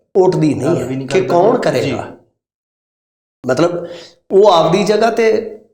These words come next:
Speaker 1: ਆਪਣੇ ਆਪ ਨੂੰ ਸਹੀ ਦੱਸਦੇ ਆ ਰੈਵਨਿਊ ਵਾਲੇ,
Speaker 2: ਹੂੰ।
Speaker 1: ਸਰਕਾਰ ਆਪਦੀ ਜਗ੍ਹਾ ਤੇ, ਤੇ ਦੱਸੋ ਫਿਰ ਸਾਡਾ ਹੀ ਕਸੂਰ ਹੈ ਨਾ।
Speaker 2: ਬਿਲਕੁਲ।
Speaker 1: ਮਤਲਬ ਜਿਵੇਂ ਕਹਿ ਲਓ ਕਿ ਨਾਨੀ ਖਸਮ ਕਰੇ ਤੇ ਦੋਤਾ ਚੱਟੀ ਭਰੇ।
Speaker 2: ਹੂੰ।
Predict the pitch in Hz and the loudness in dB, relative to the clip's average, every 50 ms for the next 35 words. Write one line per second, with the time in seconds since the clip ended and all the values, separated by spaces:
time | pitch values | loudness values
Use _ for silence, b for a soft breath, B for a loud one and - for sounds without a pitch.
0 | _ _ _ - 147 139 - - 156 165 165 165 165 - 185 180 170 - 196 190 | _ _ _ -4 -4 -2 -2 0 0 0 0 0 -2 -4 -6 -6 -4 -4 -4 -4
1 | 185 196 185 160 - - 170 170 170 151 143 143 143 147 147 160 160 156 147 147 | -2 -2 -4 -6 -6 -4 -4 -4 -4 -4 -6 -6 -6 -8 -8 -8 -8 -10 -12 -12
2 | 151 156 - _ _ _ - 151 131 110 107 110 - _ _ _ _ _ _ _ | -14 -16 -18 _ _ _ -14 -12 -12 -12 -12 -14 -18 _ _ _ _ _ _ _
3 | _ _ _ _ _ _ _ - - - 185 190 185 180 175 180 190 175 165 156 | _ _ _ _ _ _ _ -10 -4 -2 -2 0 0 0 0 0 0 0 -2 -4
4 | 156 156 175 175 165 175 170 175 196 - - - - - - _ _ _ _ _ | -4 -4 -4 -4 -4 -4 -4 -4 -6 -6 -8 -12 -16 -18 -20 _ _ _ _ _
5 | _ _ _ _ - 170 156 165 165 165 196 190 165 175 - - 160 151 143 170 | _ _ _ _ -6 -4 -2 -2 -2 0 -2 -2 -2 -2 -4 -4 -4 -4 -4 -4
6 | 185 175 185 - 175 170 160 165 175 165 143 151 170 - - - - - 123 123 | -4 -4 -6 -4 -2 -2 0 0 0 0 -2 -4 -6 -10 -12 -18 -18 -14 -12 -12
7 | 120 113 - 113 110 110 - _ _ _ _ _ _ _ _ _ _ _ - 127 | -12 -12 -14 -18 -20 -20 -20 _ _ _ _ _ _ _ _ _ _ _ -8 -4
8 | 131 143 151 160 165 156 143 139 131 135 - 123 - - - - - - - _ | 0 2 4 4 4 4 4 2 2 0 0 0 -2 -4 -6 -10 -12 -16 -20 _
9 | _ _ _ _ _ _ _ - 139 143 147 151 151 151 156 - 143 135 151 165 | _ _ _ _ _ _ _ -14 -10 -8 -8 -8 -10 -12 -12 -10 -8 -8 -8 -8
10 | - - 156 131 123 - - - B B B B B B B - 143 147 143 143 | -6 -6 -6 -6 -6 -8 -10 -16 B B B B B B B -4 -2 0 0 0
11 | 147 156 165 165 - 160 151 151 170 170 170 170 165 165 - 160 139 143 139 139 | 2 2 2 2 0 -2 -2 -2 -2 -2 -2 -2 -4 -4 -4 -6 -6 -4 -4 -4
12 | - 160 156 - 156 135 - 151 151 147 - 143 127 120 - - 139 131 127 117 | -2 -4 -4 -4 -6 -8 -8 -8 -8 -8 -8 -10 -12 -12 -14 -12 -12 -10 -10 -10
13 | 110 104 98 - | -10 -12 -14 -16